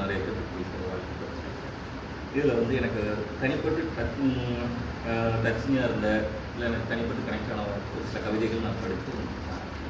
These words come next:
இந்த விதத்துல எனக்கு கனெக்ட் ஆனிச்சுன்னா, "கிளிரங்கும் துளியால் மேலெங்கோ பறக்கும் இதயம்." இது வந்து நிறைய பேரால மழையை ரொம்ப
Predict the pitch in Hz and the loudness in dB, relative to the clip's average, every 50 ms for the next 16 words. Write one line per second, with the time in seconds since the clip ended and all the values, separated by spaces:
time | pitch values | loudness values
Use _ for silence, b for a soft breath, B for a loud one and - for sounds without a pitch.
0 | 104 101 101 107 107 104 104 104 104 101 101 98 101 - 87 - - - 95 95 | -4 -2 -2 0 0 0 0 0 0 -2 -2 -2 -2 -2 -2 -2 -2 -2 -2 -2
1 | 95 - - - - - - - - - - - - - - - - - - - | -2 -4 -4 -4 -6 -6 -6 -6 -6 -8 -8 -8 -6 -6 -6 -6 -6 -6 -6 -6
2 | - - - - - - - - - - - - - - - - - - - - | -6 -6 -6 -6 -6 -6 -6 -6 -6 -6 -6 -6 -8 -8 -8 -8 -8 -8 -8 -8
3 | - - - 120 131 147 160 160 147 139 131 - - - - 123 113 110 107 107 | -8 -6 -2 0 2 4 4 4 4 4 4 2 2 0 2 2 4 4 6 6
4 | 113 120 113 110 104 107 110 110 110 107 107 110 110 107 110 - - - 101 98 | 6 4 4 2 2 2 2 2 2 2 2 2 2 2 0 -2 -2 -4 -4 -4
5 | 92 90 90 87 87 87 - - - - - - - - - - - - - 117 | -4 -2 -2 -2 -4 -4 -6 -8 -8 -8 -6 -6 -6 -4 -4 -4 -4 -4 -2 0
6 | 117 117 117 - 113 110 107 110 113 110 107 117 120 123 123 123 127 127 110 - | 0 0 0 0 0 0 0 0 0 0 0 0 0 0 0 0 2 2 2 2
7 | - - - - - - - - - - - - 107 110 120 127 127 117 - 113 | 0 0 0 -2 -4 -6 -6 -6 -6 -6 -6 -4 -2 0 2 2 2 2 2 2
8 | 113 113 | 2 2